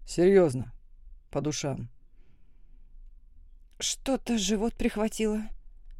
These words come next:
Speaker 2: Лепечу бессвязно, но супруг смотрит на меня так,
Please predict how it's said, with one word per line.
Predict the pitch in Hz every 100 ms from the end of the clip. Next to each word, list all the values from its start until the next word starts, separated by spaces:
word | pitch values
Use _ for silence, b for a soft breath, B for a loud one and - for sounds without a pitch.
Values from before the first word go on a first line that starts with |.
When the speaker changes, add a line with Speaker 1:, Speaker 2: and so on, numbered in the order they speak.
| - -
Speaker 2:
Лепечу | 190 202 196 - 185
бессвязно, | 165 175 - 190 226 226 165 151 151 - - - - - -
но | 202 214
супруг | - 226 - 330 -
смотрит | - 202 220 208 -
на | 180
меня | 175 170 160
так, | - 220 247 -